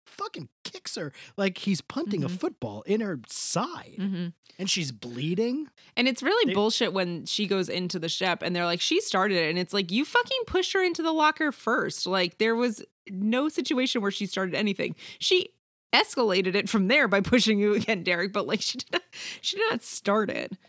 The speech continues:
Speaker 1: Also, it doesn't matter if she did start it. You don't
Speaker 2: No.
Speaker 1: fucking beat up a woman.
Speaker 2: You don't beat
Speaker 1: I mean,
Speaker 2: up
Speaker 1: you shouldn't beat up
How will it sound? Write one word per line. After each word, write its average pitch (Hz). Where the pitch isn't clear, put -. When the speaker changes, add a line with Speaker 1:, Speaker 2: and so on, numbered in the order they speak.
Speaker 1:
Also, 226
it 175
doesn't 196
matter 127
if 98
she -
did 120
start 85
it. -
You 107
don't -
Speaker 2:
No. 539
Speaker 1:
fucking 508
beat 151
up 156
a 120
woman. 110
Speaker 2:
You 262
don't 466
beat 427
Speaker 1:
I 453
mean, -
Speaker 2:
up -
Speaker 1:
you -
shouldn't 381
beat 554
up -